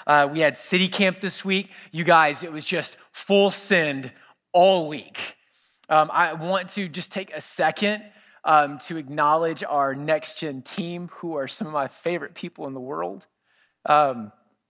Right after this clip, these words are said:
they have not only led us in a week like City Camp, Melissa Cotter and Emily Lemke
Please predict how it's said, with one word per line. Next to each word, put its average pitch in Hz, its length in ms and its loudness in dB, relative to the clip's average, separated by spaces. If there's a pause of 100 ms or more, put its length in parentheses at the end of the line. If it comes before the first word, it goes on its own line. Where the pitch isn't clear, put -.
(180)
they 175 300 4
have 165 500 2 (400)
not 170 340 2
only 185 540 -4 (240)
led 175 400 4
us 156 560 -2 (220)
in 156 80 -4
a 151 80 -4
week 156 260 -4
like 160 220 -2
City 160 240 -8
Camp, 170 340 -4
Melissa 147 340 -6
Cotter 165 460 -4 (480)
and 131 380 -4 (200)
Emily 151 280 -6
Lemke 160 580 -8